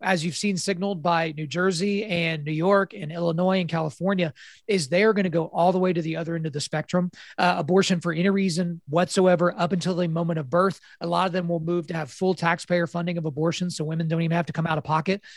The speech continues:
to pay a mercenary to murder their children. Some of these states will have, uh, f-, uh, funding,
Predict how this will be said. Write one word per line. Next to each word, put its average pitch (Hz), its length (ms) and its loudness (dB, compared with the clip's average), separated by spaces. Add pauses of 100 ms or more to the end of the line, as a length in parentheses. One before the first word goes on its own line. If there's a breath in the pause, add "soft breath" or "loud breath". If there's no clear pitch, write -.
to 170 100 -4
pay 170 160 4
a 165 60 4
mercenary 170 500 2
to 170 60 0
murder 170 240 2
their 160 140 0
children. 180 420 -2 (320 loud breath)
Some 190 180 4
of 196 60 4
these 190 160 4
states 185 360 2
will 160 220 -2
have, 165 400 0
uh, 160 360 -2 (760)
f-, 165 160 -12
uh, 160 180 -4
funding, 202 500 2